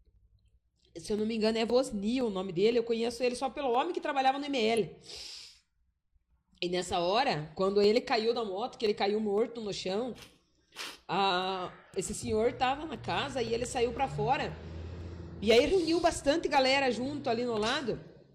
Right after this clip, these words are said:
E ele falou assim, "Ah, esse menininho já era."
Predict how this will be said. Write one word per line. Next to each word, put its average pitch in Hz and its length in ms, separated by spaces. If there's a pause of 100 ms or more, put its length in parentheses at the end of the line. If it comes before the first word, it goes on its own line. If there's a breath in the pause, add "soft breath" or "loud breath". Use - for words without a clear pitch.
(600)
E 202 280
ele 202 140
falou 220 240
assim, 233 420 (280 soft breath)
"Ah, 294 200
esse 302 280
menininho 311 480
já 415 160
era." 269 360